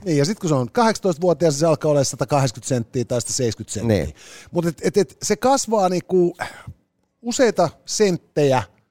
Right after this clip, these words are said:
Speaker 1: vuodessa.
Speaker 2: Kyllä.
Speaker 1: Ö, itse asiassa alkuvaiheessa niinku useamman sentin kuukaudessa.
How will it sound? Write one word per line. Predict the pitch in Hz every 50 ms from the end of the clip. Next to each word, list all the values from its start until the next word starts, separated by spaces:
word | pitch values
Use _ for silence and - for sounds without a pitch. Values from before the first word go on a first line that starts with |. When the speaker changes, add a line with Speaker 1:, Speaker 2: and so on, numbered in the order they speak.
| _ _ _ _ 131 139
Speaker 1:
vuodessa. | 165 170 151 127 - - - - - - - - - _ _ _ _ _
Speaker 2:
Kyllä. | - 131 113 98 85 87 87 - - - - 160
Speaker 1:
Ö, | 160 160 160 185 - -
itse | 208 202 190 - 185
asiassa | 175 151 147 - 147
alkuvaiheessa | 185 180 - 180 170 175 180 165 165 170 - - 175
niinku | 175 165 175 202
useamman | 175 190 180 180 180
sentin | 165 196 190 165 202 -
kuukaudessa. | - 262 277 208 127 - - 101 82 78 71 73 - - - -